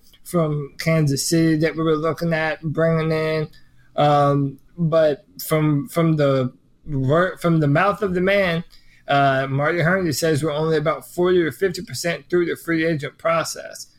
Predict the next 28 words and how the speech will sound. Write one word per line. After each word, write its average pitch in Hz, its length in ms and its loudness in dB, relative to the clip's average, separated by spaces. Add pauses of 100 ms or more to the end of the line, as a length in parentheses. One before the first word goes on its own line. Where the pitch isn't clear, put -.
(360)
So 147 380 0
I'm 240 300 0
curious 190 460 0
as 175 320 -4 (160)
to 170 100 -2
know 170 200 2
what 156 240 -2
that 143 200 -2
means 165 640 -4 (280)
and 156 320 2
what 180 200 2
other 175 260 2
specific 147 640 -2
positions 156 800 -2 (360)
he 170 220 2
is 151 360 0 (120)
going 156 340 0
to 143 120 -2
try 165 380 0
and, 151 600 -2
uh, 143 300 2
bring 156 440 2
in 170 360 0 (360)
before 190 480 2
the 165 140 0
draft. 170 640 -2 (480)
'Cause, 175 600 2
um, 156 640 0